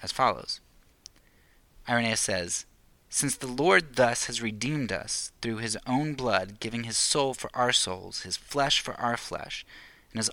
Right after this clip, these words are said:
also poured out the Spirit of the Father for the union and the communion of God and man, imparting indeed God to men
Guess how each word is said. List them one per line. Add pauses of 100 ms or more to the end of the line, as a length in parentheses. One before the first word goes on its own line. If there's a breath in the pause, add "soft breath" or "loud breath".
also
poured
out
the
Spirit
of
the
Father
for
the
union
and
the
communion
of
God
and
man, (480 loud breath)
imparting
indeed
God
to
men